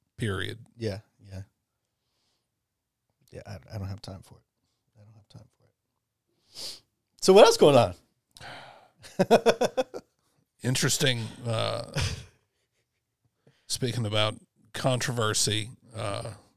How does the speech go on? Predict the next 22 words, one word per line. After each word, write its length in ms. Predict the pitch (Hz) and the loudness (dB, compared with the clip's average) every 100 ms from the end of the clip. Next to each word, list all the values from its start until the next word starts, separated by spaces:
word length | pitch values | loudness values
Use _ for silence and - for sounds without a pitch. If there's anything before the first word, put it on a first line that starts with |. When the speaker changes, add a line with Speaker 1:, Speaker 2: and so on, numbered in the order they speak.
| _ _ _ _ _ _ | _ _ _ _ _ _
Speaker 1:
who 180 | - 143 | 0 2
do 80 | 156 | 4
you 140 | 170 | 0
think 280 | - 147 127 | 0 -2 -2
is 120 | 120 | -4
gonna 220 | 113 113 101 | -4 -4 -4
win 560 | 98 107 104 98 104 | -6 -6 -6 -6 -10
in 180 | 123 113 | -10 -10
the 80 | 95 | -8
cage 500 | - 113 107 104 98 | -6 -2 -2 -4 -6
match 480 | 98 95 98 - - | -6 -6 -6 -8 -10
between 360 | 113 - 95 95 | -10 -8 -8 -6
Elon 520 | 107 110 110 110 101 | -2 0 0 -2 -2
Musk 560 | 98 101 98 - - - | -4 -4 -4 -4 -6 -8
and 220 | 104 95 | -10 -8
Mark 280 | 92 101 98 | -8 -10 -8
Zuckerberg? 640 | - - - 98 104 104 | -8 -8 -10 -10 -10 -12
Speaker 2:
Mm, 260 | 104 110 95 | -12 -10 -6
that's 200 | 95 - | -6 -8
a 60 | |
good 220 | 101 98 - | -8 -10 -6
topic. 420 | 95 95 95 | -6 -6 -8